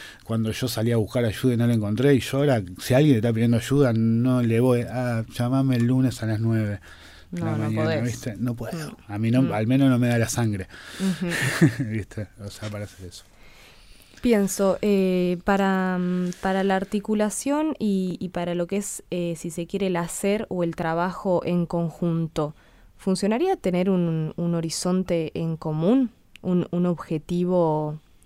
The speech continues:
Speaker 2: que nos, que nos junte?
Speaker 1: Sí, el pasa que ahí también tenés cuando, cuando empiezan a aparecer, eh,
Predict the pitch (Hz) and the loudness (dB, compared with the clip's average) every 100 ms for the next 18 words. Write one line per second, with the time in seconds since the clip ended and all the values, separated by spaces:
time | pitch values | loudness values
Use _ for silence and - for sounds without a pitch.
0 | _ - 165 156 - - - 143 147 185 | _ -6 -2 -2 -4 -12 -8 -6 0 4
1 | 247 247 175 - _ - - - - - | 4 2 -4 -8 _ -20 -20 -20 -20 -20
2 | - - - - - - - - - - | -20 -20 -20 -20 -20 -20 -20 -20 -20 -20
3 | - - - - - 196 185 139 123 107 | -18 -6 -2 -2 0 2 6 6 4 -2
4 | 123 - 175 175 185 180 160 165 170 160 | -4 0 2 4 2 4 6 6 6 4
5 | 123 139 156 151 147 160 147 156 160 165 | 2 0 2 2 2 0 0 0 2 0
6 | - - - - - 135 127 127 127 123 | -4 -10 -14 -18 -4 0 2 2 2 4
7 | 120 120 120 117 120 123 120 139 135 160 | 4 2 0 -2 -2 -2 -2 -2 0 0
8 | 147 120 123 117 - 139 143 135 131 - | 0 0 -2 -2 0 0 0 -4 -14 -18
9 | - - - 131 113 110 107 104 101 | -20 -20 -6 -2 0 0 -2 -6 -8